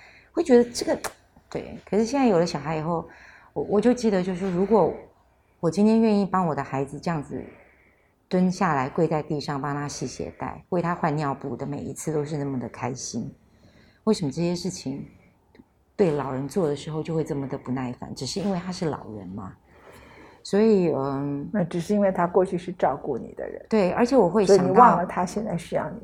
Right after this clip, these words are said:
Speaker 2: 照顾。
Speaker 1: 对，因为他，
Speaker 2: 嗯。
Speaker 1: 而且我会想到曾经他就是这样对我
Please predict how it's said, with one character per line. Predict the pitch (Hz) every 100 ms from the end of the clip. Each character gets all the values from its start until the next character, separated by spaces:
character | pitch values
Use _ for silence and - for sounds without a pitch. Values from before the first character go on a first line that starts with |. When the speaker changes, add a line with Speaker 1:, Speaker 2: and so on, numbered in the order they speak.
| -
Speaker 2:
照 | - -
顾。 | -
Speaker 1:
对， | - 185 - - _ -
因 | 240
为 | 233
他， | 226 233 -
Speaker 2:
嗯。 | 175
Speaker 1:
而 | 233
且 |
我 | 247
会 | 175
想 | 208 160
到 | 165 180
曾 | - 170
经 | 190
他 | 196 202
就 | 202
是 | 170
这 | -
样 | 156
对 | 139 143
我 | - -